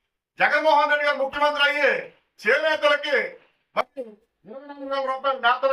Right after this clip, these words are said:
నేస్తం అని ఇరవై నాలుగు వేల రూపాయలు మరి ఆయన ప్రకటించడం జరిగింది. కానీ ఇందులో కూడా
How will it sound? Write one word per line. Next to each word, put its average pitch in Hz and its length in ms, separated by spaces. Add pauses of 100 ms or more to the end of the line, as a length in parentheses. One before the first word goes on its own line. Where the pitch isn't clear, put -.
(120)
నేస్తం 247 300
అని 254 140 (280)
ఇరవై 247 200
నాలుగు 233 220
వేల 233 100 (100)
రూపాయలు 233 360 (640)
మరి 214 140
ఆయన 233 220
ప్రకటించడం 220 440
జరిగింది. 190 300 (160)
కానీ 214 180
ఇందులో 240 180 (100)
కూడా 254 100